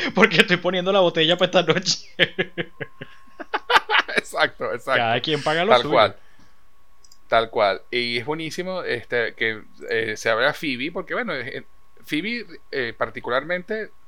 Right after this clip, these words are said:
Speaker 2: digamos que no, no, a mí me gustan todos los personajes, pero Phoebe siempre está,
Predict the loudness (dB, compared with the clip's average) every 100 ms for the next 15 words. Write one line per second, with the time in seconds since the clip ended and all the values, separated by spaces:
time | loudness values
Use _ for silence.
0 | -20 -18 -18 -10 -2 -2 -2 -4 -4 -8
1 | -8 -8 -8 -12 -16 -18 -6 -2 -2 0
2 | -2 -2 -4 -2 -2 -2 -2 -4 -4 -4
3 | -8 -8 -10 -12 -8 -4 -4 -4 -6 -4
4 | -2 -2 -2 -2